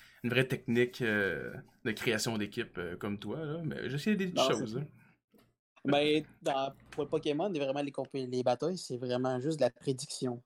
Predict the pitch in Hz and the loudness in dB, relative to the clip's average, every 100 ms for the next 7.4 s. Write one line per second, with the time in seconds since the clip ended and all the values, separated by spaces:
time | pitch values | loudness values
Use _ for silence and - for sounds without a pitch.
0 | _ - 120 135 131 - 127 127 135 - | _ -4 2 2 0 -4 -4 -2 -2 0
1 | 117 - 127 131 117 120 123 123 - 139 | -2 0 0 2 4 4 4 4 4 2
2 | 135 127 117 - 120 - - 113 - - | 2 4 4 4 0 0 2 2 0 -16
3 | - _ _ _ - 151 151 151 - - | -20 _ _ _ 8 10 10 8 4 -4
4 | 139 139 127 151 151 147 135 131 - 185 | -4 -4 -2 -4 -2 -4 -2 -2 2 0
5 | - - 139 147 - 170 151 143 147 160 | 0 -8 -2 -2 0 0 0 2 0 2
6 | 160 147 185 165 151 156 147 262 262 170 | -2 -2 -4 -4 -2 0 2 2 4 4
7 | 175 156 139 123 | 4 2 -4 -6